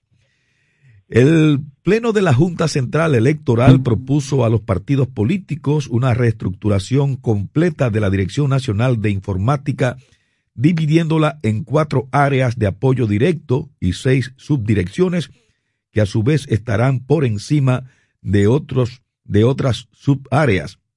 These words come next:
Se trata de una respuesta al partido Fuerza del Pueblo, que días atrás alertó de una cantidad inusual de, eh, renuncias del personal técnico, sobre la que luego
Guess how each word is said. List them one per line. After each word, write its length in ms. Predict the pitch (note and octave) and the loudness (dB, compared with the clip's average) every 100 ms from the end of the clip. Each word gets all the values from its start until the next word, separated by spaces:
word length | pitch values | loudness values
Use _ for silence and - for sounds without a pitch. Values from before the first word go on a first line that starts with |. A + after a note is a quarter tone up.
| _ _ _ _ _ | _ _ _ _ _
Se 180 | - F#2 | -6 -4
trata 360 | G#2 B2 F#3 E3+ | 0 -2 0 0
de 120 | A2 | 0
una 260 | A2+ B2+ A2+ | 0 0 0
respuesta 720 | G2 - C#3 D#3 - C3+ C3 | -2 -2 -2 -2 -2 -6 -2
al 180 | G#2 - | -4 -2
partido 520 | G2+ F#2+ C3 C3+ A#2+ | -4 -2 -2 0 -2
Fuerza 420 | - B2+ B2 A2+ | 0 -2 0 -2
del 140 | G2 F#2+ | -2 0
Pueblo, 420 | F#3 E3 D3+ - _ _ _ _ | 0 0 -2 -4 _ _ _ _
que 140 | F#2+ | -2
días 300 | F#2+ C#3+ C3 | 0 0 0
atrás 540 | - - C#3+ D3+ - - _ _ _ _ - | -2 -4 -2 -4 -6 -14 _ _ _ _ -2
alertó 580 | B2 D#3 B2 - C#3 | 2 2 0 0 0
de 140 | A#2+ A2 | 2 2
una 440 | B2+ C#3+ C3+ C3 - | 2 2 0 -4 -6
cantidad 640 | C3+ A#2 G2+ - G2 B2+ C#3 - _ _ | -2 -2 -2 -2 0 0 -2 -10 _ _
inusual 800 | C#3+ C#3+ A2 - A#2 C#3 C3+ G2+ | -2 0 0 -2 0 2 0 0
de, 400 | G2 F#2+ F#2+ F#2 _ _ _ _ _ | 0 0 -2 -6 _ _ _ _ _
eh, 200 | F#2+ F2 | 0 2
renuncias 760 | F#2+ F#2+ B2 D#3+ C3 B2+ B2+ - | 2 2 2 0 0 0 0 0
del 200 | G2 F#2 | -2 0
personal 600 | G2 F#2 F#2+ B2 A#2+ - | -2 -2 0 0 0 0
técnico, 560 | F3 C#3+ A2 F#2 - - _ _ _ | 0 0 -2 -4 -6 -12 _ _ _
sobre 480 | _ - D#3 D#3 C#3+ | _ 0 0 2 0
la 140 | B2 F#2+ | 0 0
que 120 | F#2+ | 0
luego 480 | C3 E3+ A#2 A2+ | 2 2 2 0